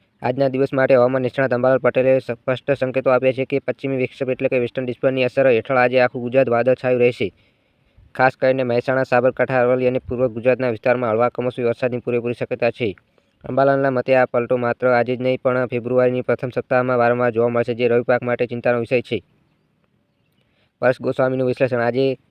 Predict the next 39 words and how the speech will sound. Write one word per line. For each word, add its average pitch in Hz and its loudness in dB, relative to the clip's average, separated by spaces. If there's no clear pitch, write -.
કયા 131 4
ચાર 135 2
જિલ્લામાં 123 -2
ઝાપટા 113 0
પડશે? 120 -2
પરેશ 120 0
ગોસ્વામીએ 131 -2
તેમના 127 -2
લેટેસ્ટ 123 0
અપડેટમાં 127 0
જણાવ્યું 123 2
છે 123 -6
કે - -4
મધ્યપ્રદેશની 123 -2
બોર્ડર 120 2
અડીને 127 0
આવેલા 131 4
વિસ્તારો 131 2
જેવા 127 2
કે 127 -2
દાહોદ, 120 2
પંચમહાલ, 123 -2
ગોધરા, 110 0
છોટાઉદેપુર 123 -2
અને 127 -2
નર્મદા 123 0
એટલે 127 0
કે 127 0
જેમાં 120 0
રાજપીપળામાં 123 0
આજે 120 -2
એક 135 -2
દિવસ 127 -2
માટે 127 0
વરસાદી 123 0
ઝાપટા 117 0
પડી 127 2
શકે 123 0
છે. 107 -6